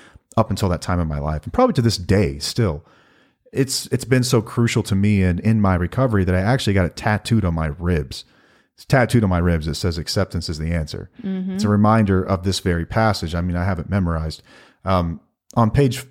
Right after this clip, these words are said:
Speaker 1: four seventeen in the Big Book, I think it's a fourth edition, there's a story called Acceptance Was the Answer. It's this beautiful story about this woman and, and, and her journey to sobriety, but there's this couple paragraphs and it says, "And acceptance is the answer to all my problems today.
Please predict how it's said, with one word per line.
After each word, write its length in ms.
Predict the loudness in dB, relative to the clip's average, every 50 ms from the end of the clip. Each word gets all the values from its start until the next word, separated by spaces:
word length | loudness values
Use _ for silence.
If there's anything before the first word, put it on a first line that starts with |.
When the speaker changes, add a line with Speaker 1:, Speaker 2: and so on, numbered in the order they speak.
| _ _ _ _
Speaker 1:
four 220 | 2 4 4 4
seventeen 460 | 4 2 2 2 2 2 2 2 2 2
in 60 | 2
the 80 | 2 2
Big 180 | 0 -2 -2 -2
Book, 120 | -4 -4
I 40 | -4
think 80 | -4 -4
it's 100 | -4 -6
a 60 | -8
fourth 320 | -8 -2 0 0 0 0
edition, 420 | 0 0 2 2 2 2 2 2 2
there's 200 | 4 2 2 0
a 40 | -2
story 380 | -2 0 2 2 4 2 0
called 240 | 0 0 -2 -2 -2
Acceptance 420 | -2 -2 -2 -2 -2 -2 -4 -4
Was 120 | -4 -4 -2
the 100 | 0 2
Answer. 320 | 2 2 2 0 -2 -2 -4 -10 -20 -20 -20 -20 -20 _ _ _
It's 100 | -6 -4
this 120 | -4 0
beautiful 280 | 0 2 2 2 0 0
story 200 | 0 2 2 2
about 160 | 2 0 -2
this 140 | -2 -2 -2
woman 220 | 0 2 2 2
and, 220 | 2 0 -2 -2 -2
and, 260 | -4 -4 -4 -4 -4
and 140 | -2 0 0
her 100 | 0 2
journey 240 | 2 2 2 2 0
to 100 | 0 -4
sobriety, 420 | -2 0 2 4 4 4 2 2
but 160 | -2 -2 -2
there's 180 | -2 -2 -2 -2
this 200 | -4 -6 -8 -12 _ _
couple 180 | -6 -6 -6 -2
paragraphs 520 | 0 2 2 4 4 2 2 2 0 0 0
and 80 | -2
it 80 | -2 -2
says, 380 | 0 0 2 2 2 0 -4 -8 -16 -20 -20 -20 -20 -20 -20 _ _ _ _ _ 0
"And 140 | 2 2 2
acceptance 560 | 2 2 2 2 2 2 2 0 0 2 0
is 80 | 0
the 140 | 0 0 0
answer 420 | 2 2 2 0 0 0 -2 -2 -2
to 140 | -4 -6 -8 -4
all 440 | 0 0 2 2 2 2 0 -2 -2
my 140 | -2 -2 -2
problems 480 | -2 -2 -2 -2 -2 -2 -4 -6 -6
today. 380 | -8 -8 -8 -8 -8 -10 -12